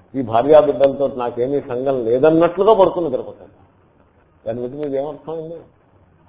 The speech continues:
ఆత్మకి సంగం లేదు అని తెలిసింది. హనీమూన్, హనీమూన్ అంటాడు, ఆమె ఎవరో తనకు తెలియదన్నట్లుగా పడుకుని నిద్రపోతాడు బుద్ధి పెట్టి.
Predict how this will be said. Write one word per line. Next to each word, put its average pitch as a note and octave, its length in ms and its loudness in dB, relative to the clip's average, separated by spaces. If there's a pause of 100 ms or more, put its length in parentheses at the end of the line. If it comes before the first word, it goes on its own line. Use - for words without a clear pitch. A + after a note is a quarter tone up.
(220)
ఆత్మకి D3 400 -10
సంగం C3+ 460 -6
లేదు B2 220 -6
అని B2 140 -10
తెలిసింది. G#2+ 400 -20 (600)
హనీమూన్, F3 520 -4
హనీమూన్ D#3 400 -6
అంటాడు, A2+ 420 -10 (640)
ఆమె C3 300 2
ఎవరో C#3+ 340 4
తనకు F3 300 2
తెలియదన్నట్లుగా F#3+ 760 2
పడుకుని F3 320 2
నిద్రపోతాడు C3+ 500 -8
బుద్ధి A2 240 -12
పెట్టి. G#2+ 260 -18